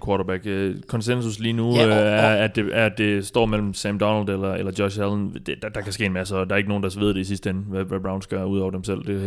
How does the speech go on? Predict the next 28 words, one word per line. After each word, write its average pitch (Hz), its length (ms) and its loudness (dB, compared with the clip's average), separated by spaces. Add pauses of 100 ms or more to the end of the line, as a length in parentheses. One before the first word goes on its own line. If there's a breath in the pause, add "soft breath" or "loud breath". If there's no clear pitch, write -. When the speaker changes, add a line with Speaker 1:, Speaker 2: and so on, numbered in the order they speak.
Speaker 1:
ikke 98 80 -6
sikkert, 98 200 -6
de 95 60 -12
selv 98 120 -4
gør. - 140 -4 (180)
Speaker 2:
Og 135 120 -2
hvis 131 160 0
de 139 120 -4
så 175 100 0
gerne 165 220 -4
vil 175 80 0
have 156 140 2
Barkley, 120 440 -4
så - 120 -4
må 151 60 2
de 156 60 -2
trade 135 280 0
op 123 160 -2
fra - 80 0
fjerde 131 260 -2
valg 127 120 -2
Speaker 1:
Ja, 101 60 2
Speaker 2:
til 92 100 0
anden 113 200 -6
valg, 110 220 -2
Speaker 1:
ja, 143 60 -2
Speaker 2:
ikke? 151 120 -4 (120)
Speaker 1:
ja. 104 100 -2